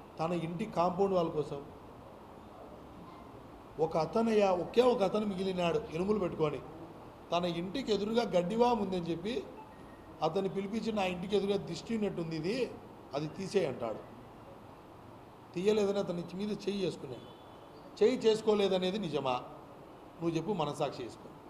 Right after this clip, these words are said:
గుండెల మీద చెయ్యి చేసుకొని చెప్పు, "మేము కొట్టలే, మేము ఆ గడ్డివాము తొలగించలే, అతన్ని భయపెట్టలే" అని. మేము భయపెడితే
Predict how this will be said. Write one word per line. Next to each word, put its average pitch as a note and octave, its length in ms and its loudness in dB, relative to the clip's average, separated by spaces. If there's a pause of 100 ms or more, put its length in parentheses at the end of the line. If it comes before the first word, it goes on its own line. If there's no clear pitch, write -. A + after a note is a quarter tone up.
(1040)
గుండెల G3+ 220 6
మీద B3 220 2
చెయ్యి A3+ 140 10
చేసుకొని G3+ 280 2
చెప్పు, E3+ 340 0
"మేము D3+ 140 -4
కొట్టలే, F3 540 2 (300)
మేము F3+ 140 4
ఆ F#3+ 40 6
గడ్డివాము F3+ 500 4
తొలగించలే, F3 760 2 (200)
అతన్ని F#3+ 260 2
భయపెట్టలే" F3 520 4
అని. B2+ 180 -4 (1160)
మేము E3+ 280 0
భయపెడితే D#3+ 840 2